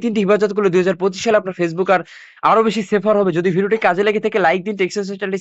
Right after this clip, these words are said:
সাবস্ক্রাইব করে রাখুন। এছাড়া বন্ধুদের সাথে শেয়ার করে দিন যাতে তাদের প্রোফাইলও সুরক্ষিত থাকে। মন্তব্যে অবশ্যই জানাবেন যে আপনার কোন সেকশনটা পছন্দ হয়েছে কিংবা আপনার আরো কোনো বিষয় জানার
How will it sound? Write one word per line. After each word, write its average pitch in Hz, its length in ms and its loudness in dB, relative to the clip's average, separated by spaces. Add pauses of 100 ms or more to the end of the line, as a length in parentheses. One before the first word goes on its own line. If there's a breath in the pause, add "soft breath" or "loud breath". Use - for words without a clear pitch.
সাবস্ক্রাইব 220 360 -2
করে 220 140 0
রাখুন। 233 180 0 (320 loud breath)
এছাড়া 214 280 2
বন্ধুদের 196 360 -2
সাথে 220 220 -2
শেয়ার 220 260 4
করে 233 180 0
দিন 226 140 -6
যাতে 180 220 -2
তাদের 185 280 0
প্রোফাইলও 220 360 2 (360 loud breath)
সুরক্ষিত 233 460 0
থাকে। 120 160 -2 (340 loud breath)
মন্তব্যে 214 460 4
অবশ্যই 220 360 0
জানাবেন 196 340 2
যে 180 120 0
আপনার 190 180 2 (220)
কোন 254 120 0 (120)
সেকশনটা 208 340 -4 (100)
পছন্দ 202 240 -6 (100)
হয়েছে 220 220 2 (360 loud breath)
কিংবা 233 300 0 (100)
আপনার 202 200 -2 (140)
আরো 196 200 2
কোনো 220 120 0 (100)
বিষয় 196 300 -2
জানার 180 240 2